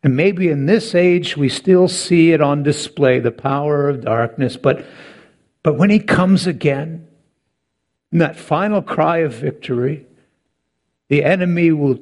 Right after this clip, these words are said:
be chained, and we will hear the truth of that word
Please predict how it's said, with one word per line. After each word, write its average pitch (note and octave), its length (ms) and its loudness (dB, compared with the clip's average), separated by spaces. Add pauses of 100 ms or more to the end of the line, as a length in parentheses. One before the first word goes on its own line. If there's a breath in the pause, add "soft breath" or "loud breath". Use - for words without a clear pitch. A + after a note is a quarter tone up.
(160)
be - 220 -6
chained, E3 580 -2
and B2 160 -2
we F3+ 180 2
will C#3+ 200 2
hear E3+ 340 0
the A#2+ 160 0
truth - 800 -2 (960)
of A2+ 160 -6
that C3+ 280 -2
word G#2 580 -4